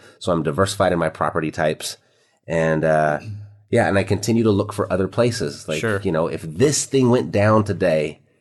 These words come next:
Speaker 1: what would my business look like tomorrow?
Speaker 2: Hmm.
Speaker 1: And if, if the answer to that question ever scares me, it's time for me to put some work in to, uh, shelter myself from that.
Speaker 2: Yeah.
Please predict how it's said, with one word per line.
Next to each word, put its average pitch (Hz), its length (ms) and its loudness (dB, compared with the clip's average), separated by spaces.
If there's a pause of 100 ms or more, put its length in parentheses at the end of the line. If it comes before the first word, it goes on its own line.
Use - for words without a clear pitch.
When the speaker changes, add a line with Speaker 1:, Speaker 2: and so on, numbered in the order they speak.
Speaker 1:
what 95 140 0
would 104 100 0
my 98 100 4
business 87 280 0
look 85 100 -6
like 85 140 -2
tomorrow? 87 600 0
Speaker 2:
Hmm. 107 320 -2 (140)
Speaker 1:
And 87 380 2
if, - 380 -14 (680)
if - 180 -8
the - 140 -4
answer 92 260 0
to - 100 -6
that 78 160 -2
question 92 420 -2
ever 85 180 -2
scares 85 420 -2
me, 107 260 0
it's - 120 -12
time 82 200 -4
for 80 100 -8
me 80 100 -2
to 78 100 -2
put - 260 -8
some 78 160 -4
work 78 180 -4
in 73 140 -4
to, 76 220 -4
uh, 69 160 -2 (300)
shelter 78 320 -4
myself 67 320 -4
from 69 100 -8
that. 71 80 -4
Speaker 2:
Yeah. 104 280 -2